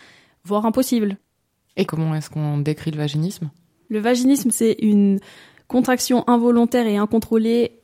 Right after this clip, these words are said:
Speaker 1: des muscles du périnée. Donc, euh,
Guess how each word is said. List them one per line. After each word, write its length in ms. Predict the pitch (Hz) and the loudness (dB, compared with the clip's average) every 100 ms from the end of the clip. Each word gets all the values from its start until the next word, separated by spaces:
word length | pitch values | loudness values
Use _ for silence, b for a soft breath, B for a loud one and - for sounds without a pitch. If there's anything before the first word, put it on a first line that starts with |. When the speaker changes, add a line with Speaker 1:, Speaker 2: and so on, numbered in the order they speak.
| - | -10
Speaker 1:
des 220 | 185 196 | -6 -2
muscles 320 | 202 220 208 | 0 0 -2
du 120 | 190 | -2
périnée. 520 | 190 208 202 196 214 - b b b b b b b b b _ | -2 -2 0 2 0 -4 b b b b b b b b b _
Donc, 300 | 190 180 170 | -6 -6 -6
euh, 440 | 180 175 170 208 | -6 -6 -6 -8